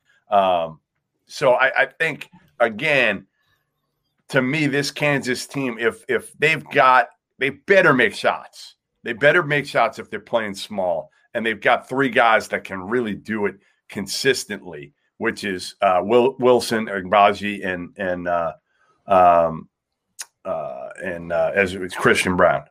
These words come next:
Those three, if they make shots, they got a chance. And, and that guy is one hell of a coach. People can say what they want, but, uh, Bill Self is one of the best coaches, uh, in the country, and it's not even up for debate.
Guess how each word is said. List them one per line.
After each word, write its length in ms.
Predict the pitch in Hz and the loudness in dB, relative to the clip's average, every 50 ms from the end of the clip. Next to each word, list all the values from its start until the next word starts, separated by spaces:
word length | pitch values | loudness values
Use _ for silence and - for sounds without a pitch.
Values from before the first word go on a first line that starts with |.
| _ - | _ 2
Those 260 | 98 117 120 107 - | 4 4 4 4 2
three, 480 | - - 104 107 104 98 92 85 - - _ _ _ _ - | 2 4 4 6 6 6 4 2 0 -6 _ _ _ _ -8
if 140 | 98 - | -4 0
they 120 | - 127 131 | 2 2 4
make 220 | 127 135 127 123 | 4 4 2 2
shots, 520 | - - 127 123 127 135 135 135 - - - _ _ _ _ _ _ _ - | 2 2 4 4 6 4 4 2 -2 -14 -16 _ _ _ _ _ _ _ 0
they 140 | 117 131 | 2 4
got 160 | 139 170 165 156 | 6 6 6 4
a 40 | |
chance. 560 | 147 - 170 156 139 - - - - - - _ _ _ _ _ _ _ _ - | 4 0 -2 -2 -2 -4 -8 -10 -16 -16 -16 _ _ _ _ _ _ _ _ -6
And, 320 | 107 98 98 95 98 - | -4 -2 -2 -2 -2 -4
and 200 | 117 113 107 113 | -4 -2 2 2
that 120 | 131 135 | 2 4
guy 200 | - 151 151 156 | 6 6 6 8
is 160 | 151 135 113 117 | 8 6 4 4
one 200 | 120 120 117 113 | 4 4 4 6
hell 160 | 120 120 120 | 8 8 8
of 60 | 113 | 6
a 60 | 107 | 4
coach. 360 | 101 - 107 90 73 - - | 0 -4 -4 -4 -6 -8 -10
People 220 | - 120 127 127 131 | -6 -6 -6 -4 -6
can 120 | 120 123 | -8 -6
say 160 | - - 135 | -2 0 2
what 140 | 127 127 - | 2 2 2
they 100 | - 113 | 0 0
want, 320 | 101 101 110 120 123 - - _ _ _ _ _ _ _ _ _ _ _ | 2 4 4 4 4 2 0 _ _ _ _ _ _ _ _ _ _ _
but, 240 | - 98 90 82 - _ _ _ _ _ _ _ _ _ - | 2 2 2 2 -2 _ _ _ _ _ _ _ _ _ -6
uh, 200 | 95 90 85 82 | -4 -4 -4 -2
Bill 240 | 80 117 123 127 120 | 0 2 2 2 2
Self 440 | - - 131 127 127 123 127 - _ _ - | 4 4 6 6 6 4 2 -4 _ _ -10
is 220 | 110 107 101 92 | -8 -8 -8 -6
one 220 | 98 98 110 107 | -4 -2 -2 -2
of 100 | 104 92 | -2 -4
the 120 | 85 107 107 | -6 -6 -2
best 300 | 98 107 101 92 - - | 0 0 0 0 0 -4
coaches, 520 | - 101 98 - - 95 90 85 - - _ - | -2 -2 -2 -4 -6 -10 -12 -12 -14 -18 _ -14
uh, 220 | 90 80 - 87 | -12 -12 -8 -8
in 120 | 90 90 85 | -8 -8 -10
the 60 | 82 | -8
country, 520 | - - 90 90 87 - 87 85 85 - | -6 -4 -4 -4 -6 -8 -12 -12 -12 -12
and 180 | 85 82 80 76 | -12 -14 -14 -14
it's 240 | 71 67 - - 101 | -18 -18 -12 -4 0
not 160 | 101 90 85 | 0 0 0
even 160 | 80 82 80 | -2 -4 -6
up 140 | 78 73 - | -8 -8 -10
for 80 | 76 | -16
debate. 260 | 73 76 - - - | -20 -20 -20 -20 -20